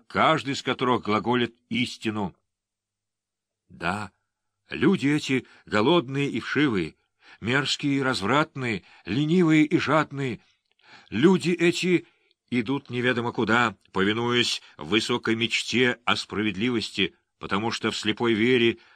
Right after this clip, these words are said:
они убеждены. Там, на Востоке, они,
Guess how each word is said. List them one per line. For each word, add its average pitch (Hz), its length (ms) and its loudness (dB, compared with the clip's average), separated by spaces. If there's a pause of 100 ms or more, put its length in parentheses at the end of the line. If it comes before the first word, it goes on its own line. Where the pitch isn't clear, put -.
(140)
они 78 280 -6
убеждены. 107 720 -6 (680)
Там, 123 340 0
на 117 100 -4
Востоке, 120 760 -2 (340)
они, 107 480 -4